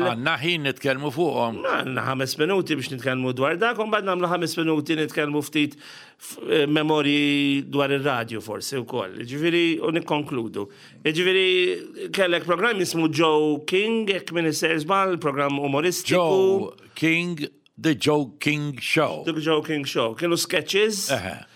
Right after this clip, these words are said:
Speaker 1: Dita parsi kienet competition min jgħid l-aktar ċajta
Speaker 2: Mm.
Speaker 1: buffa, eh, tad-daħ.
Speaker 2: Mhm.
Speaker 1: All right? Allora l-introduzzjoni kienet illi jiena nilbes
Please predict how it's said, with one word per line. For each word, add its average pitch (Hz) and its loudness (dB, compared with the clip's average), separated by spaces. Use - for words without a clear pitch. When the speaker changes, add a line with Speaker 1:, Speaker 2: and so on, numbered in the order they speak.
Speaker 1:
Dita 143 0
parsi 131 -2
kienet 127 -2
competition 131 0
min 135 -4
jgħid 120 0
l-aktar 120 -2
ċajta 104 -2
Speaker 2:
Mm. 147 -4
Speaker 1:
buffa, - -6
eh, 92 -14
tad-daħ. 90 -4
Speaker 2:
Mhm. 139 -8
Speaker 1:
All 131 -6
right? 131 -4
Allora 135 2
l-introduzzjoni 127 -2
kienet 117 -2
illi 123 -2
jiena 147 0
nilbes 120 0